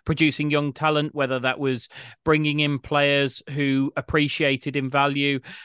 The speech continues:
Um, and, uh, you know, this is no disrespect to those, uh, who are there now, because I honestly believe those who are there now are trying to right the wrongs of the, uh, of, of the past few years, but there undoubtedly have been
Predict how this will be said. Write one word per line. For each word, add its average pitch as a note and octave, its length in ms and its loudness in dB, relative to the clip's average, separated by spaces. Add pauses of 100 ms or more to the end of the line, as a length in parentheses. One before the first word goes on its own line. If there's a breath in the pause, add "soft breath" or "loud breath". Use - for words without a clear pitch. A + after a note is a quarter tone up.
(120)
Um, C#3+ 520 0
and, D#3 440 0 (440)
uh, B2+ 120 -8
you D#3+ 200 -2
know, D3 100 0
this D3+ 240 -2
is C#3 100 -8
no D#3+ 140 2
disrespect D3 560 -2
to D3 80 -8
those, C#3+ 420 0
uh, D3 220 0
who D3+ 160 -2
are D3 60 2
there C#3+ 260 2
now, C#3+ 160 2
because C#3 260 -6
I C#3 120 2
honestly C#3+ 380 -4
believe C#3 340 -2
those C3+ 260 -2
who C#3 100 -4
are C3+ 60 -2
there C3+ 220 2
now C3 200 0
are B2+ 60 -4
trying C3 360 -6
to B2+ 280 -4 (460 loud breath)
right D3 360 2
the C#3+ 140 -6
wrongs C#3+ 420 0
of C3 140 -10
the, C3+ 120 -18 (300)
uh, D#3 40 -4
of, D3 180 -2
of C#3+ 140 -4
the C#3+ 100 -8
past - 360 -4
few D3+ 180 -2
years, D3 360 0
but - 220 -4
there D#3 140 0
undoubtedly D#3+ 560 -2
have F3 260 -2
been C#3 360 -4